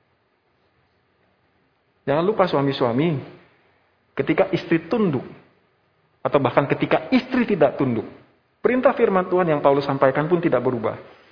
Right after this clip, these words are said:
"Hai suami, kasihilah istrimu, dan janganlah berbuat kasar kepadanya." Saudara, saya tidak mau panjang lebar di bagian ini. Ini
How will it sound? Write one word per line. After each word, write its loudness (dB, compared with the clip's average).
"Hai 4
suami, 4
kasihilah 2
istrimu, 2
dan 4
janganlah 2
berbuat 2
kasar -6
kepadanya." -2
Saudara, 4
saya 4
tidak 4
mau 2
panjang 4
lebar 4
di 0
bagian 0
ini. -2
Ini 4